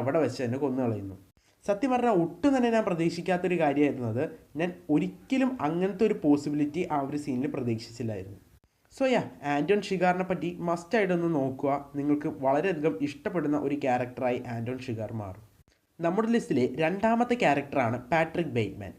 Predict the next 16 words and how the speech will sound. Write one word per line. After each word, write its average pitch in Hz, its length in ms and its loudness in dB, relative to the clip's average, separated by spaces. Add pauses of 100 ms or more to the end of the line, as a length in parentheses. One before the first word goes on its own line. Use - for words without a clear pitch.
(260)
പാട്രിക് 113 480 -2
ബെയ്റ്റ്മാനെ 190 420 0
പറ്റി 190 160 -4 (120)
കൂടുതൽ 151 420 4
ഞാൻ 185 180 -2
പറയേണ്ട 147 340 2 (120)
കാര്യമൊന്നും 131 460 2
ഇല്ലായിരിക്കും. 113 420 -2 (260)
കാരണം 165 300 0 (100)
കഴിഞ്ഞ 156 340 0 (100)
ഒരു 196 180 2
വർഷമായി 147 520 2 (140)
പാട്രിക് 127 460 0
ബെയ്റ്റ്മാന് 135 460 -2 (160)
വളരെ 139 360 0
വലിയൊരു 156 340 2